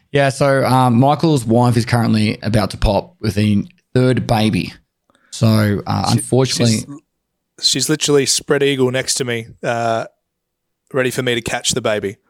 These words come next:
Speaker 1: Yeah. So any moment
Speaker 2: So
Speaker 1: now, Michael will be, uh, running over there to,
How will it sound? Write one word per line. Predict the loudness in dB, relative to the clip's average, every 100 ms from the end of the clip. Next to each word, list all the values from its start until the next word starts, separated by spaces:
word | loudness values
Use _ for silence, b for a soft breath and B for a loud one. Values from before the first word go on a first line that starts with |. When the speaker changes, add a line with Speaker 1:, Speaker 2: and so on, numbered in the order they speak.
| _ -4
Speaker 1:
Yeah. | -4 -4 -12 _ _
So | -2
any | 2 2
moment | 2 2
Speaker 2:
So | 2
Speaker 1:
now, | 2 2 2
Michael | 0 2 2
will | 2
be, | 2 2
uh, | 2 0 0
running | 0 2 2
over | 2 2
there | 0
to, | -2 -2 -2